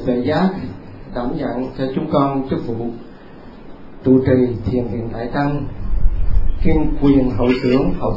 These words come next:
Thiền học Việt Nam. Thầy Thích Tuệ Tĩnh đảm nhận cho chúng con chức vụ phó hội, con xin lỗi, cho chúng con chức vụ phó trụ trì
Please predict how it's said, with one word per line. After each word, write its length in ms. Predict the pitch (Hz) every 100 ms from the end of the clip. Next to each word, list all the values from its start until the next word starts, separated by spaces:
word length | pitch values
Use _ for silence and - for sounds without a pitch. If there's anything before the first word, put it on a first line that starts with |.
| 120
Thiền 100 | 117
học 180 | - -
Việt 220 | - 131
Nam. 220 | 143 143 143 - - - - - - - - - -
Thầy 500 | 127 127 127 123 120 101 98 - - - -
Thích 140 | 190 - -
Tuệ 180 | 123 123 135
Tĩnh 420 | 123 160 196 - - - - - - -
đảm 180 | 123 123 -
nhận 380 | 135 117 120 131 - - - - - -
cho 80 | 143 165
chúng 160 | 160
con 440 | 160 147 147 143 - -
chức 200 | 165 165
vụ 240 | 117 113 -
phó 300 | 156 175 170
hội, 340 | 113 113 120 131 - - - - - - - - - - - -
con 120 | 139
xin 140 | 147 127
lỗi, 440 | 113 123 143 160 - - - - - -
cho 80 | 143 139
chúng 180 | 170 175
con 300 | 143 139 165
chức 260 | 190 -
vụ 360 | 123 117 123 131 - - - - - -
phó 240 | 175 185
trụ 160 | 123 123 -
trì 320 | 123 117